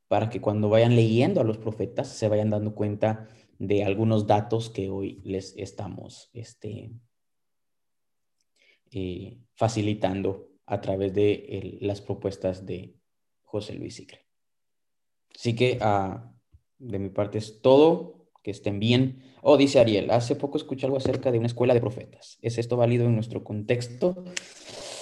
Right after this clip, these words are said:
Buena pregunta. Ah, bueno, sí y no, ¿verdad? Este, es que el, el punto tal vez,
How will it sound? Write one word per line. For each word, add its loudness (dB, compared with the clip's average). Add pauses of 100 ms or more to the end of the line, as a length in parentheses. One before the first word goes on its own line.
(280)
Buena 6
pregunta. 2 (640)
Ah, 2 (1800)
bueno, 4 (420)
sí 2
y 8
no, 4 (300)
¿verdad? -4 (160)
Este, -12 (2250)
es -2
que 4
el, 2
el 4
punto 4
tal 2
vez, 0